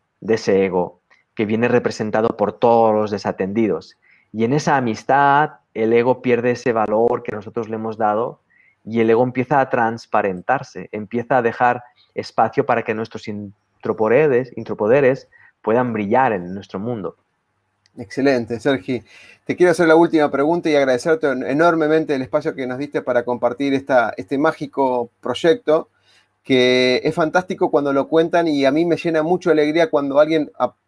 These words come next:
Speaker 2: se apasiona por un proyecto y se va creando sin prejuicios y simplemente vivir ese presente, ese, ese momento y crear lo que suceda.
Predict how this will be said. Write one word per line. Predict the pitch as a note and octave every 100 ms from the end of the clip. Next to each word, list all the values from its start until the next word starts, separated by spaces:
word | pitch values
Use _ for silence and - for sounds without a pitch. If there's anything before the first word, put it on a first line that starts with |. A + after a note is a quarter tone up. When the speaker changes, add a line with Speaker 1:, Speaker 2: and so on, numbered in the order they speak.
| _ _ _
Speaker 2:
se | -
apasiona | C#3 E3+ - F#3 F#3
por | D#3
un |
proyecto | D3 D#3+ F#3 F3+
y |
se | D#3+ D3+
va | D#3+ E3
creando | D#3+ D#3 E3+ F#3+ G#3 A3+ _ _ _ _ _
sin | - F#3+ G#3+ G#3+ -
prejuicios | D#3+ D#3+ A3 A#3 A3 B3 A#3+ -
y | E3
simplemente | E3+ D#3 E3+ F#3+ F#3+ G3+ G3
vivir | D#3 D#3 F3+
ese | F3 E3
presente, | C#3+ C3 F3+ F3 E3+ D3 B2+ G#2
ese, | D3 -
ese | D3+ D#3+
momento | C#3 C#3+ D#3+ F3
y | D3+
crear | - C#3+ E3+
lo | F#3
que | - C#3+
suceda. | D3 - B2+ G#2+